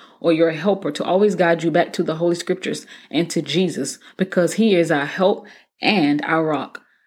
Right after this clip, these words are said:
Finally, I want to address that we didn't get the participation we expected in the anniversary raffle,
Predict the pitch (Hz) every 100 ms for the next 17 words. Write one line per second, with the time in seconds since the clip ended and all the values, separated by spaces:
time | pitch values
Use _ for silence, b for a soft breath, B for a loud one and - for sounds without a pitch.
0 | _ - 202 202 196 127 151 - _ -
1 | 165 165 202 202 202 208 180 175 b b
2 | - 160 165 156 - 165 165 175 254 247
3 | 262 185 226 202 175 156 - 180 - 214
4 | 185 190 185 185 180 156 156 - 185 185
5 | - 156 156 160 160 147 156 165 147 139
6 | - 147 151